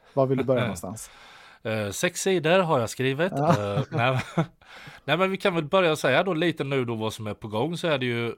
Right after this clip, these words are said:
Speaker 2: datum för uppvisning av bilarna.
Speaker 1: Mm.
Speaker 2: Och
Speaker 1: Har
Speaker 2: för,
Speaker 1: du de
Speaker 2: eh,
Speaker 1: datumen,
Speaker 2: första
Speaker 1: eller?
Speaker 2: Jajamän, jag har allting uppskrivet. De
Speaker 1: Ja.
Speaker 2: åtta då som har släppt sina datum när de ska visa upp sina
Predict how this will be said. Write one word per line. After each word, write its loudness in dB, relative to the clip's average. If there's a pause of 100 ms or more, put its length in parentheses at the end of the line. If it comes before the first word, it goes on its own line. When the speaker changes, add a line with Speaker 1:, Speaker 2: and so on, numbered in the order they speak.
Speaker 2:
datum -2
för -8
uppvisning -8
av -8
bilarna. -4 (640)
Speaker 1:
Mm. 4 (800)
Speaker 2:
Och -14
Speaker 1:
Har 2
Speaker 2:
för, 0
Speaker 1:
du 2
de 4
Speaker 2:
eh, 4
Speaker 1:
datumen, 4
Speaker 2:
första 0
Speaker 1:
eller? -4 (420)
Speaker 2:
Jajamän, -8
jag -10
har -6
allting -6
uppskrivet. -10
De 2
Speaker 1:
Ja. 0
Speaker 2:
åtta 0
då 0
som -6
har -4
släppt -4
sina -6
datum -6
när -8
de -12
ska -16
visa -10
upp -8
sina -6